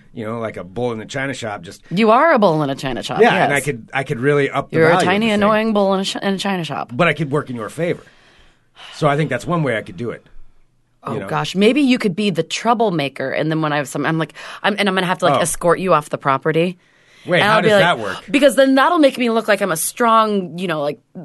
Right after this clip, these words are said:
Speaker 2: like, person. I'm just like, "I'm not taking any guff from anyone. You should buy a
Speaker 1: Wait,
Speaker 2: house
Speaker 1: any
Speaker 2: from me."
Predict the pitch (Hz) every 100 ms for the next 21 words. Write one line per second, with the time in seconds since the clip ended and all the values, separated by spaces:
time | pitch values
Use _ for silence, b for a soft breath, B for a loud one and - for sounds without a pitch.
0 | 175 160 - 202 180 185 175 170 175 240
1 | 226 202 - 185 180 165 143 135 185 170
2 | 185 170 160 147 139 123 135 185 220 131
3 | 185 165 143 185 190 131 208 196 165 151